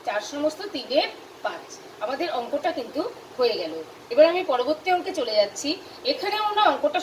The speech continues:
শুরু করব এখান থেকে। তাহলে এখানে প্রথমে যাচ্ছে চার চারা ষোলো, আমরা চারবার দেব। চারবার দিলে আমরা এখানে পাচ্ছি চার চারা ষোলো, বিয়োগ করে এখানে অবশিষ্ট পাচ্ছি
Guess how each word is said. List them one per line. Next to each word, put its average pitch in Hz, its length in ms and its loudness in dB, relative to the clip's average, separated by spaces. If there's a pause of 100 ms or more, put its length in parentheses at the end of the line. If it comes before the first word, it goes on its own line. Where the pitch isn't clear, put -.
শুরু 269 220 -8
করব 277 160 2 (420)
এখান 262 220 0 (100)
থেকে। - 200 -14 (260)
তাহলে 254 220 0
এখানে 339 180 2 (100)
প্রথমে 320 360 0
যাচ্ছে 370 220 -4 (120)
চার 226 140 0 (100)
চারা 311 220 6 (460)
ষোলো, 233 260 -4 (160)
আমরা 277 160 -4 (140)
চারবার 233 380 4 (100)
দেব। 196 120 -10 (560)
চারবার 269 380 6
দিলে 381 220 2
আমরা 240 200 2
এখানে 269 280 4
পাচ্ছি 254 300 -2 (460)
চার 233 140 2 (100)
চারা 320 240 6 (640)
ষোলো, 190 240 -6 (680)
বিয়োগ 277 220 4 (100)
করে 285 140 4 (120)
এখানে 254 180 -2 (100)
অবশিষ্ট 262 340 -6 (120)
পাচ্ছি - 300 -2